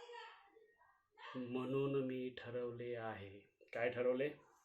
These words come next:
म्हणून मी ठरवले आहे, कधीच कोणाकडे बघायचे नाही, कधीच कोणाकडे बघायचे नाही.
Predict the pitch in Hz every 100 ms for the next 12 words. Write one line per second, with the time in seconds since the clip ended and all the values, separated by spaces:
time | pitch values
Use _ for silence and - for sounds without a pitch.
0 | - - - - - - - 120 131 156
1 | 170 175 165 165 160 143 143 151 143 139
2 | 143 135 127 120 151 190 214 196 - _
3 | _ _ _ _ _ _ _ _ - 160
4 | 160 170 165 - - 139 139 143 135 139
5 | 127 131 120 123 117 120 117 113 123 110
6 | 110 104 98 95 92 _ - _ _ _
7 | _ _ _ _ _ - 123 123 127 127
8 | - - 120 117 - 117 113 110 110 107
9 | 110 110 - 104 101 101 113 160